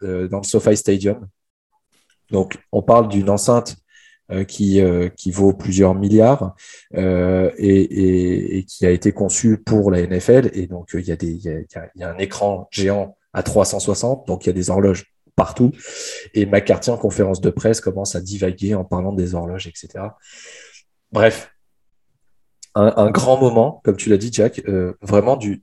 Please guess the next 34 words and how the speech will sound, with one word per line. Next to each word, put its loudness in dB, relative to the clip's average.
du -2
McCarthy. 0
<laughs> -2
C'était 2
tout -6
craché, 0
c'était, -6
c'était 2
assez, 4
euh, 2
assez -2
délirant. -4
Euh, 8
moi, 4
pour 6
ma 8
part, 2
ce -8
que 0
je -2
retiens, 0
euh, 2
c'est, 2
euh, 4
c'est -10
ce 0
match 0
entre -6
les -2
Patriots 0
et 0
les -2
Jets, -4
euh, -6